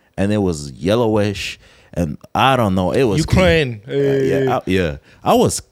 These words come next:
Speaker 1: it was chaotic, bro. And, and, and he's like, "What do you think?" I didn't know if it, if, I'm like,
Speaker 2: If he was joking.
Speaker 1: I, I didn't know what to answer.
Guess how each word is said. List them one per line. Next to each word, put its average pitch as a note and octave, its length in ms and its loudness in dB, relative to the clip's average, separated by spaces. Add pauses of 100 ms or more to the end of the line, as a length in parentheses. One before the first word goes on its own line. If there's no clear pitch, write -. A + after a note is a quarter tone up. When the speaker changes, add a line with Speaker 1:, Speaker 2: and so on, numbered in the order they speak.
Speaker 1:
it G#3+ 140 2
was F2 220 2
chaotic, F2+ 680 -2
bro. G1+ 260 -10
And, F#2+ 340 -2
and, C3+ 240 -2 (320)
and A2+ 80 -2
he's B2 120 -2
like, F2+ 180 -2 (240)
"What G#2+ 180 2
do B2+ 80 0
you A#2+ 120 2
think?" C3 380 0 (1500)
I E3 120 0
didn't G#2 340 -2
know F2 180 -2
if D#2 200 -8
it, D2+ 100 -10 (140)
if, D2 120 -12 (280)
I'm F2+ 180 -6
like, E2 120 -4
Speaker 2:
If B2 60 -6
he E3 100 -2
was F3+ 120 -2
joking. C#3 600 -2 (200)
Speaker 1:
I, A2+ 120 -2 (140)
I F#3+ 160 2
didn't D3+ 300 2
know F#2 120 2
what E2 160 0
to F2 100 0
answer. E2+ 400 -4